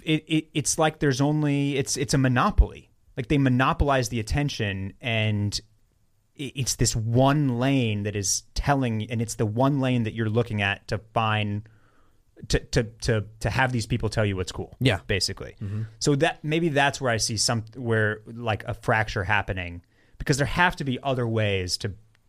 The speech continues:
Speaker 1: to be influenced,
Speaker 2: Well, it's
Speaker 1: basically.
Speaker 2: because we are millennial scum, and we refuse to get out of our fucking house
Speaker 1: <laughs>
Speaker 2: and go look
Speaker 1: Uh, yeah,
Speaker 2: at
Speaker 1: yeah.
Speaker 2: other, like, other, like, for instance, if you walk into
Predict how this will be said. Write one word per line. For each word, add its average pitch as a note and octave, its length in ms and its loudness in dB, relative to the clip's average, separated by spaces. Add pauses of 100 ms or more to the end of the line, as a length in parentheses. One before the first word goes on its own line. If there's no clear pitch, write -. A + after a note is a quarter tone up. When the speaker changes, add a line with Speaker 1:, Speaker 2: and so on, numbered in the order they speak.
(500)
Speaker 1:
to B2 100 4
be C#3+ 220 4
influenced, D3 580 -2
Speaker 2:
Well, D#3+ 140 4
it's F#3 80 4 (140)
Speaker 1:
basically. F#3 100 2
Speaker 2:
because G3 320 2
we F#3 260 4
are E3+ 240 4
millennial D#3 640 2
scum, A2+ 600 0
and C#3+ 160 0
we D#3 120 6
refuse E3+ 400 2
to D3+ 100 0
get C#3 220 2
out D#3 180 4
of C#3 160 0
our B2+ 240 -2 (120)
fucking D3 340 -2
house B2+ 520 0 (240)
Speaker 1:
<laughs> - 220 -6
Speaker 2:
and C#3+ 240 2
go D3 180 4
look D3+ 360 2 (340)
Speaker 1:
Uh, A#2 60 2
yeah, G#2+ 280 4
Speaker 2:
at C#3+ 280 2
Speaker 1:
yeah. G#2+ 160 0
Speaker 2:
other, D3+ 240 4
like, C#3+ 240 0 (1000)
other, E3+ 580 4 (360)
like, F#3 160 4
for G#3+ 140 2
instance, G3+ 300 -2 (320)
if F3 180 2
you A3 100 4
walk F3+ 300 4
into C#3+ 640 0